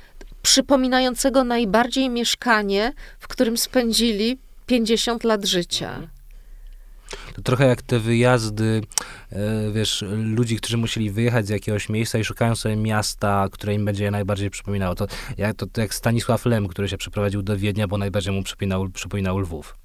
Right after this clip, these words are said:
Speaker 1: Albo Greenpoint.
Speaker 2: No, tak, tak, tak, tak, który też jest jakąś zamkniętą, zamkniętą, zamkniętą enklawą, nie?
Speaker 1: Greenpoint i ludzie, z których zrobiłam postaci w, e, Chmurdali,
Speaker 2: Aha.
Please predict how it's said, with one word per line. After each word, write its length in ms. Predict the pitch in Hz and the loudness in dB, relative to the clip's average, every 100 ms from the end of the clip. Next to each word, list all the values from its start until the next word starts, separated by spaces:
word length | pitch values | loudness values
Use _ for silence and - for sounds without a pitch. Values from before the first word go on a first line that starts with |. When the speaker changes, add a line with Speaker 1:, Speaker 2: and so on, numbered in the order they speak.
| - | -4
Speaker 1:
Albo 200 | 180 196 | 0 2
Greenpoint. 720 | 185 220 208 190 - 160 - - - - | 2 2 0 -2 -4 -4 -10 -20 -10 6
Speaker 2:
No, 280 | 151 123 104 - | 10 10 6 4
tak, 380 | 143 98 - - | 4 4 -2 -8
tak, 180 | - 113 | -2 0
tak, 220 | - 101 | 0 -2
tak, 160 | - 101 | -2 -6
który 260 | - 120 117 | 0 2 4
też 220 | 127 120 | 4 4
jest 100 | 110 | 0
jakąś 240 | 101 107 | 0 0
zamkniętą, 580 | 107 101 - 98 95 101 | 0 -2 -2 -4 -2 -2
zamkniętą, 460 | 101 90 101 98 95 | -2 -2 -2 -2 -2
zamkniętą 380 | 98 95 90 | -2 -2 -2
enklawą, 460 | 92 95 90 78 78 - | -2 -2 -4 -6 -10 0
nie? 180 | 160 214 - | 0 0 -4
Speaker 1:
Greenpoint 640 | 190 226 254 247 240 226 220 | 0 0 0 2 2 2 0
i 120 | 226 | 2
ludzie, 500 | 220 226 226 214 208 | 2 2 2 2 2
z 120 | - | -2
których 340 | - 214 202 | -2 0 0
zrobiłam 500 | 185 202 196 214 196 | 2 0 2 2 2
postaci 760 | 196 202 - 190 - - 196 190 | 0 -4 0 -2 0 -2 0 0
w, 200 | - - | -4 -4
e, 720 | 185 185 185 180 180 180 180 | 0 2 2 2 2 0 0
Chmurdali, 600 | 175 - 180 180 185 180 165 | -4 -2 -2 0 2 4 4
Speaker 2:
Aha. 280 | 117 139 | 6 6